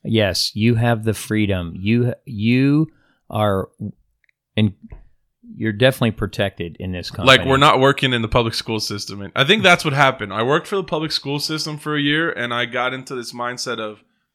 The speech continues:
Speaker 2: "Oh, crap, I don't wanna, <laughs> I can't preach the gospel or I'll get <laughs> fired."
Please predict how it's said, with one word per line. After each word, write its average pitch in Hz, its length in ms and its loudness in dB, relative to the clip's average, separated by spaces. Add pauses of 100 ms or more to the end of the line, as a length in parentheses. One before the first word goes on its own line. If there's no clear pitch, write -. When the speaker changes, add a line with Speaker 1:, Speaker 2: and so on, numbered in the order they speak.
(400)
Speaker 2:
"Oh, 127 120 -2
crap, 117 460 -4
I 113 80 -6
don't 107 120 -4
wanna, 107 320 -8 (520)
<laughs> - 560 -14
I 156 60 4
can't 139 220 0
preach 131 180 0
the 123 60 -4
gospel 135 400 4
or 123 60 2
I'll 120 80 0
get 117 160 -2
<laughs> - 0 -
fired." 135 420 -4